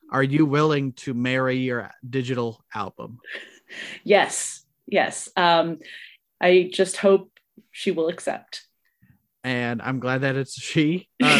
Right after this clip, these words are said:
Speaker 2: It, it's
Speaker 1: so
Speaker 2: absolutely a she.
Speaker 1: one of these, and the, the guy married something,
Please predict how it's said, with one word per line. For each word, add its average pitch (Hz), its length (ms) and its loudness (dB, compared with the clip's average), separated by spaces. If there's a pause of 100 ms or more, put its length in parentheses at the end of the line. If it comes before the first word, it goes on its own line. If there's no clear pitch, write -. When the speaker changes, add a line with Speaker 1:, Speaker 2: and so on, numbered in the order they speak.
(160)
Speaker 2:
It, 254 240 6
it's 214 280 4
Speaker 1:
so - 60 2
Speaker 2:
absolutely 156 680 0
a - 40 -4
she. - 180 -12
Speaker 1:
one 185 80 -8
of 175 60 0
these, 156 260 2
and 139 180 0
the, 131 360 -6
the 135 120 -4
guy 135 180 2
married 135 340 -2
something, 123 680 -4